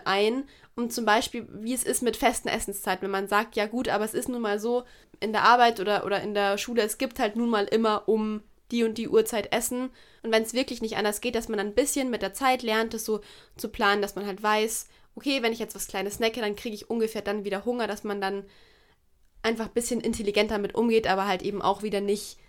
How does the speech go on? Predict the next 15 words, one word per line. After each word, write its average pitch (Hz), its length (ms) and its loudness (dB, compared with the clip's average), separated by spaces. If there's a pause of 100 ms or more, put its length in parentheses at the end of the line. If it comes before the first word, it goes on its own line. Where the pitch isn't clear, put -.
(340)
das 202 160 -4
jetzt 196 220 -2
kompliziert 220 600 0
macht. 185 200 -2
Und 190 120 -2
wenn 208 140 4
man 220 180 4
dann 208 180 0
halt 202 160 -2
mal 185 160 -2
einmal 185 300 -2
isst, 240 260 0
obwohl 208 220 -4
man 185 200 -4
grad 180 300 -6